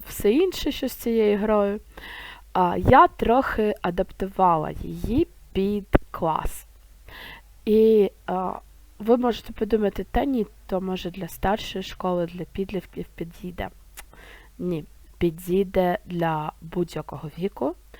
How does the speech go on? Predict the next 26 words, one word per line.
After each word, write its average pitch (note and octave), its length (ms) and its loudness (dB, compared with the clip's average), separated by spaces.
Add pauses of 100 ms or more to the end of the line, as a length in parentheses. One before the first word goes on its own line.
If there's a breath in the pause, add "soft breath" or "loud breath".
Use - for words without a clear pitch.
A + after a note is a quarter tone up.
(340 loud breath)
І F3 100 -4
зараз E3 720 -4
я E3+ 280 0
вам F#3 200 -4
це - 240 -8
доведу. D#3 440 -10 (1200 soft breath)
Ну, C#4+ 240 2
наприклад, C4+ 640 -2 (320 soft breath)
у A3 80 0
молодшій C4 560 0
школі A3 560 -2 (300)
у G#3 100 -4
вас D4 440 2
тема C4+ 520 4 (180)
healthy D4+ 380 -2 (140)
food, - 300 -8 (640 loud breath)
тобто F3+ 320 -8
здорова C4 400 2
їжа. E3 420 -8 (880 loud breath)
А, G3 400 8
звісно, C#4 480 2
ви G#3 80 2
вже F#3+ 200 -2
вивчили F3 460 -4
всі D3+ 520 -8
vegetables, A3+ 1200 2